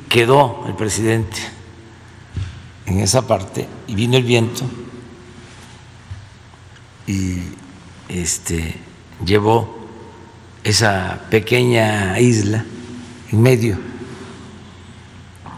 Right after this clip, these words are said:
del lago, y que ahí se acostó. Y ya pasó el viento y ya regresó a la orilla. Y también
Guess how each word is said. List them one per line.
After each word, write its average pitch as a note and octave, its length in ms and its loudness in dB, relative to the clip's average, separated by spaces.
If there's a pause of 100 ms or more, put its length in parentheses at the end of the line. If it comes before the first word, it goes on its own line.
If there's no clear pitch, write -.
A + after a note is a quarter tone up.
del G#2 160 2
lago, C#3 260 4 (960)
y B2 80 -4
que A2+ 140 2
ahí C3 80 4
se C3+ 120 2
acostó. B2+ 460 -2 (4000)
Y G2+ 100 -2
ya A2+ 180 6
pasó A2 200 0
el A#2+ 60 0
viento A2 420 0
y G#2 160 -2 (1120)
ya G#2 160 0
regresó G2+ 420 2
a G#2+ 40 6
la A2 80 4
orilla. C3+ 420 2 (920)
Y A#2 80 -2
también C#3+ 440 6